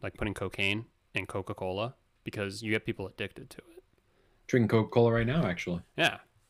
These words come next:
Speaker 1: Bet you are. You, you fucking
Speaker 2: And it says original taste.
Speaker 1: booger sugar, uh, fiend.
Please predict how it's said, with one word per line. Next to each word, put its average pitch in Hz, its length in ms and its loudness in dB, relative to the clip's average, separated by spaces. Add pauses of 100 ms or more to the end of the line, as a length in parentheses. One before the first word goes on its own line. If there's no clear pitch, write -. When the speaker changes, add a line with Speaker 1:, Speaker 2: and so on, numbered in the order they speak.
(420)
Speaker 1:
Bet 113 180 0
you 135 100 4
are. 131 140 6
You, 101 100 -8 (320)
you 104 180 -8
fucking 98 580 -6 (480)
Speaker 2:
And 107 100 -8
it 101 40 -2
says 104 240 2
original 107 420 4
taste. 139 360 -2
Speaker 1:
booger 104 220 2
sugar, 120 440 0 (160)
uh, 101 520 0 (960)
fiend. 123 400 -2